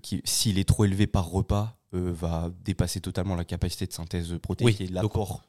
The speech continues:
Speaker 1: euh, en plus sera pas, euh,
Speaker 2: donc ça, par
Speaker 1: nécessaire.
Speaker 2: rapport au timing des repas, bien répartir
Speaker 1: C'est ça.
Speaker 2: la quantité de protéines. Toi, tu disais, euh, la, la dernière fois, tu parlais de vingt grammes. J'ai jamais
Speaker 1: Ouais,
Speaker 2: lu
Speaker 1: c'est
Speaker 2: ça,
Speaker 1: ça.
Speaker 2: hein. Tu parlais de
Speaker 1: Vingt
Speaker 2: vingt grammes par repas ?
Speaker 1: Ouais, vingt grammes par repas, ouais.
Speaker 2: Ouais, ok. Bon,
Speaker 1: Ouais,
Speaker 2: c'est,
Speaker 1: ouais.
Speaker 2: c'est un peu, euh,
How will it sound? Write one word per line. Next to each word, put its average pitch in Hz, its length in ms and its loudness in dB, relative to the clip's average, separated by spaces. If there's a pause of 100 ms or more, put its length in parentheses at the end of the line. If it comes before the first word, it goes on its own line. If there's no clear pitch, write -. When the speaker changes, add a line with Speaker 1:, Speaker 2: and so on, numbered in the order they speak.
(340)
Speaker 1:
euh, 92 100 -2
en 101 120 0
plus 110 180 0
sera 90 320 -4
pas, 95 200 4
euh, 98 60 4
Speaker 2:
donc 92 120 2
ça, 120 120 6
par - 20 6
Speaker 1:
nécessaire. 98 160 4
Speaker 2:
rapport 98 240 4
au 101 100 4
timing 104 380 2
des 104 80 0
repas, 98 320 2
bien 104 240 2
répartir 107 680 2
Speaker 1:
C'est 101 60 -4
ça. 82 80 -6 (360)
Speaker 2:
la 87 260 2
quantité 104 300 2
de 98 100 2
protéines. 117 280 2
Toi, 117 100 4
tu 107 100 0
disais, 117 400 6
euh, 95 480 2 (240)
la, - 60 -14
la 104 140 2
dernière 107 140 4
fois, 123 80 2
tu 113 100 0
parlais 95 180 2
de 98 60 -6
vingt 98 160 0
grammes. 101 380 -4
J'ai 98 180 -2
jamais 101 160 4
Speaker 1:
Ouais, 98 40 2
Speaker 2:
lu 98 80 2
Speaker 1:
c'est - 60 0
Speaker 2:
ça, 101 60 0
Speaker 1:
ça. 92 100 -2
Speaker 2:
hein. 107 100 -8
Tu - 80 -4
parlais 107 200 6
de 104 40 0
Speaker 1:
Vingt 110 80 4
Speaker 2:
vingt 113 60 4
grammes 120 140 4
par 117 100 4
repas ? 135 280 2
Speaker 1:
Ouais, 92 160 -2
vingt 87 140 -6
grammes 87 180 -4
par 82 120 -4
repas, 82 240 -4
ouais. - 80 -6 (260)
Speaker 2:
Ouais, - 180 -10 (140)
ok. 92 240 -8 (160)
Bon, 110 120 2
Speaker 1:
Ouais, 101 40 8
Speaker 2:
c'est, 98 220 4
Speaker 1:
ouais. 101 200 0 (140)
Speaker 2:
c'est - 200 -4
un 90 60 -2
peu, 107 120 0
euh, 98 500 6